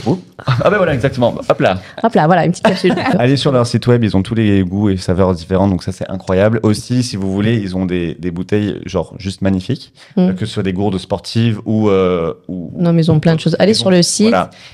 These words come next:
Speaker 2: Et donc on vous laisse un lien en, euh,
Speaker 1: En
Speaker 2: un code
Speaker 1: description.
Speaker 2: promo en description.
Speaker 1: Le code, c'est
Speaker 2: C'est
Speaker 1: paint dix.
Speaker 2: paint dix. Donc
Speaker 1: pour,
Speaker 2: voilà.
Speaker 1: euh, dix pour cent de remise
Speaker 2: Voilà.
Speaker 1: sur vos achats. Voilà, voilà. Et
Speaker 2: On
Speaker 1: donc
Speaker 2: retourne à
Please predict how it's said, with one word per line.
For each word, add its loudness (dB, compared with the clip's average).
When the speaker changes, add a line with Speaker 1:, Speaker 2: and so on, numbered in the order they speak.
Speaker 2:
Et 6
donc 2
on 8
vous 8
laisse 4
un 4
lien 4
en, 4
euh, 0
Speaker 1:
En -4
Speaker 2:
un 0
code 0
Speaker 1:
description. 0
Speaker 2:
promo 6
en 2
description. 2
Speaker 1:
Le 6
code, 2
c'est 0
Speaker 2:
C'est 2
Speaker 1:
paint 2
dix. 2
Speaker 2:
paint 0
dix. 0
Donc 4
Speaker 1:
pour, 6
Speaker 2:
voilà. 4
Speaker 1:
euh, -6
dix -10
pour -12
cent -2
de -2
remise -4
Speaker 2:
Voilà. 2
Speaker 1:
sur 0
vos 0
achats. 0
Voilà, 4
voilà. 6
Et 4
Speaker 2:
On 0
Speaker 1:
donc 0
Speaker 2:
retourne 4
à 0